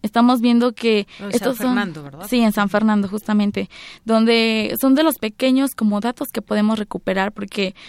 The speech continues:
Speaker 1: pues, digamos que de los datos de migrantes ni siquiera el mismo gobierno sabe cuántos entran, cuántos, cuántos han desaparecido, que yo considero que son como estos grupos de migrantes los más vulnerables, los más, eh, que más,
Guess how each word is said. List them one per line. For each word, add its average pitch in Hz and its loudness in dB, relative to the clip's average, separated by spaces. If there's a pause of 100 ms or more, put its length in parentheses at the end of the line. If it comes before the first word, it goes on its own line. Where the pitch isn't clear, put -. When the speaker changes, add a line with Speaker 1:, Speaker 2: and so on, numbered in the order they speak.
(200)
Speaker 1:
pues, 226 2
digamos 233 2
que 214 -4
de 208 0
los 196 0
datos 214 -2
de 220 2
migrantes 202 0
ni 208 2
siquiera 220 0
el 214 2
mismo 214 0
gobierno 202 0
sabe 202 -2
cuántos 202 -4
entran, 208 0 (280)
cuántos, 214 0 (180)
cuántos 233 -2
han 220 -2
desaparecido, 214 -4 (280)
que 233 2
yo 240 4
considero 226 0
que 214 -4
son 214 0 (600)
como 220 2
estos 247 0
grupos 240 -2
de 208 -2
migrantes 202 0
los 208 -2
más 214 2
vulnerables, 214 2 (280)
los 220 2
más, 233 4
eh, 226 2
que 214 0
más, 220 2